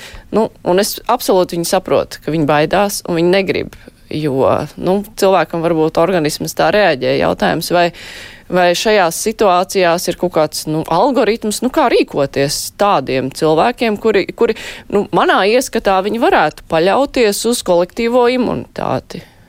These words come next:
Nu, ka viņi, viņi varētu būt tie, kas gaida, kamēr šo, šo imunitāti nodrošina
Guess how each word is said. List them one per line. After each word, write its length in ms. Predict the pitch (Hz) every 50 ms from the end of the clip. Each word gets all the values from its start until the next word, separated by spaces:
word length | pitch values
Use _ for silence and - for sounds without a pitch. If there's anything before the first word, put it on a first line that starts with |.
| _ _ - - _ - - _ - - _ - - - -
Nu, 140 | - 202 202
ka 140 | - 240 220
viņi, 220 | 254 240 208 196 196 196
viņi 160 | 226 220 226 220
varētu 380 | 247 254 240 190 175 170 196 175
būt 180 | 180 175 - - 226
tie, 140 | 233 233 240
kas 160 | - 220 180
gaida, 380 | 180 196 185 180 196 196 - -
kamēr 380 | - 175 165 147 135 127 - - - - - - - -
šo, 140 | - - 175 143 113 165 160 - - -
šo 160 | - - 185 185 208
imunitāti 540 | 220 202 180 170 165 - 160 160 165 - 196
nodrošina 500 | 185 165 156 147 139 147 - - 147